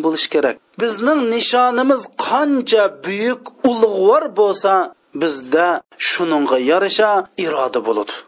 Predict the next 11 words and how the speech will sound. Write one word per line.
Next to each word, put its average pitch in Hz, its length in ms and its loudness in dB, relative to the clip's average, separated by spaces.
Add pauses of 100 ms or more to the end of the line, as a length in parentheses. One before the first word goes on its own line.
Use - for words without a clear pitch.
(260)
Mana 311 340 0
biz 311 140 2 (100)
bu 269 120 0 (100)
Ramazonda 196 920 0 (140)
mush 240 340 -2 (140)
islom, 247 440 -2 (180)
islomimizningki 269 1160 0 (340)
yer - 300 0
sharida 160 580 2 (180)
umumlash 247 500 2
uchun 131 300 -2